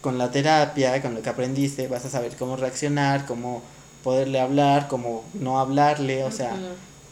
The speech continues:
Speaker 1: cómo reaccionar, ¿no? Entonces, creo que eso es algo muy importante también que, que se debe hablar de la terapia, ¿no?
Speaker 2: Sí, Luisito, y mira, ¿sabes qué? Me, me, me, me gusta hacia dónde lo llevaste, me encantan siempre estas sincronías online o presencial,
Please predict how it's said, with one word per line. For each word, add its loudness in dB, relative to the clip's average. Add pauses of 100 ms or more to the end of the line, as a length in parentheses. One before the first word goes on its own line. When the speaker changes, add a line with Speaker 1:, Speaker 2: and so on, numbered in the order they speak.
(360)
Speaker 1:
cómo 2
reaccionar, 0
¿no? -6 (840)
Entonces, 0
creo 0
que 0
eso -4
es -4
algo 4
muy 2
importante -6
también -6 (440)
que, -4 (160)
que -10
se -6
debe 0
hablar 0
de -6
la -8
terapia, -4
¿no? -8 (340)
Speaker 2:
Sí, 4
Luisito, 4
y 6
mira, 4 (240)
¿sabes 4
qué? 4
Me, 6
me, 6
me, 4
me 8
gusta 4
hacia 6
dónde 8
lo 8
llevaste, 4
me 2
encantan 4
siempre 2
estas 0
sincronías 2
online 4
o 4
presencial, 2